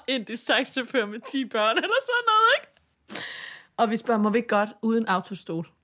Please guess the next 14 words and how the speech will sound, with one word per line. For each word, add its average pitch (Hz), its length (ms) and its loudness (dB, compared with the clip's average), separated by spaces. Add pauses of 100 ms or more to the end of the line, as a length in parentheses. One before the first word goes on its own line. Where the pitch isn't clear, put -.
(140)
Vi 233 100 0
er 202 100 2
ligeglade 240 360 0
med, 214 200 2 (120)
at, 202 180 -4
at 262 140 2
vi 220 60 -2
skal 233 160 -2
køre 262 280 4
uden 220 180 0
autostol. 233 560 -2 (100)
Men 190 140 0
jeg 180 120 -2
kan 180 180 -4